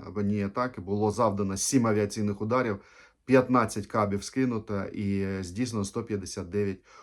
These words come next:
обстрілів. Це про те, що я кажу: коли там одна атака чи взагалі атак не бу-, немає, це не означає, що ці позиції не обстрілюються постійно.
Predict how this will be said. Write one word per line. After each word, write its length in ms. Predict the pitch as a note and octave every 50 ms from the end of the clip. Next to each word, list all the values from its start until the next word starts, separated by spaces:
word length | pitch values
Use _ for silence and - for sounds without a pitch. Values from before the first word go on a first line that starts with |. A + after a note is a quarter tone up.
| - _
обстрілів. 600 | - B2 B2 A2 - - - - - - - - - - - - - _
Це 160 | - - D#3
про 160 | D#3+ C#3 B2+
те, 140 | - - C#3
що 140 | C3+ - C3
я 80 | A#2 G#2+
кажу: 340 | - A2+ G2+ G2+ G#2+ F#2+
коли 240 | - G#2 G2+ G#2+ A2+
там 220 | A2 A2+ G#2 G#2 G#2
одна 320 | G2 F2 F#2+ A#2 C#3 D3+
атака 420 | C#3 C3+ - - B2 A2 G#2+ -
чи 140 | G2+ - G#2
взагалі 400 | G2 F2 G#2 G2+ G2+ A2+ A2 A2+
атак 280 | G#2+ G#2 G#2+ G2+ G2 -
не 80 | G2+
бу-, 180 | G2 F#2+ G2+ G2+
немає, 640 | G2 G2+ G2+ G2+ G2 G#2 A2+ B2+ C3 B2+ A#2 A2 - - - - - _
це 180 | - - D#3 D3
не 80 | C#3+
означає, 560 | C3+ B2+ G#2 A#2+ A#2+ A2+ - C3+ B2+ C3 B2+
що 160 | B2+ - - -
ці 180 | - - A#2+
позиції 580 | G2+ - G#2+ G2+ F2+ A2+ B2 B2+ - - A2 G2+
не 320 | G2+ G2+ G#2+ B2 A#2+ A2+
обстрілюються 720 | G#2+ G#2 G#2 - - G#2+ G#2+ A2+ A2 A2 G#2 G2 - G#2
постійно. 1120 | G2 - _ - G#2+ A2 A2+ A2 G#2 - - - G2+ G2 G2 G2+ G2+ F#2+ F2+ F2+ E2+ D2